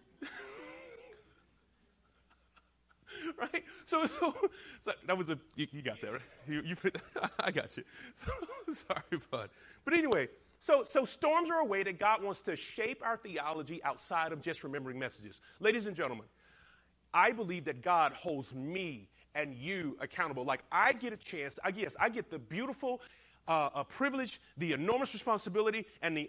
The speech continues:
awesome opportunity to stand here and preach these messages. And I believe that, I don't know if it's gonna be the same day or on that day,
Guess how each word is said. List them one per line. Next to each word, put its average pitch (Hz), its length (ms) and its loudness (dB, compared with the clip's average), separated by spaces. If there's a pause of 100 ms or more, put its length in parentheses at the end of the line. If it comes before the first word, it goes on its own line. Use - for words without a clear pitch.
awesome 226 340 2
opportunity 165 640 -4 (240)
to 202 100 2
stand 214 440 0
here 160 280 -2
and 160 200 -4
preach 277 460 -4
these 240 240 -2
messages. 175 600 -2 (460)
And 185 240 4
I 226 160 8
believe 190 380 0
that, 151 100 2
I 190 100 12
don't 262 120 6
know 247 60 6
if 220 80 4
it's 220 100 -2
gonna 220 140 2
be 185 100 -2
the 156 120 0
same 240 380 4
day 247 160 6
or 170 240 2
on 208 80 2
that 226 200 0
day, 233 220 0